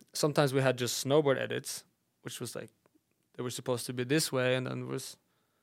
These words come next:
you know, the stale lives was more like,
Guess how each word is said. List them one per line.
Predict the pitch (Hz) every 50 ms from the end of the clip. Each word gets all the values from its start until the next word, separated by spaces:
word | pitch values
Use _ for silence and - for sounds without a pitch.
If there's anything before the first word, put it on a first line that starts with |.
| _ _ _ _ _ _ _ _ _ _ _
you | - 135
know, | 131 131 135
the | 135 131 123
stale | - - - - 131 127 139 139
lives | 135 123 120 120 120 127 - - -
was | 131 117 - - -
more | - 127 123 127
like, | 127 123 120 - - - -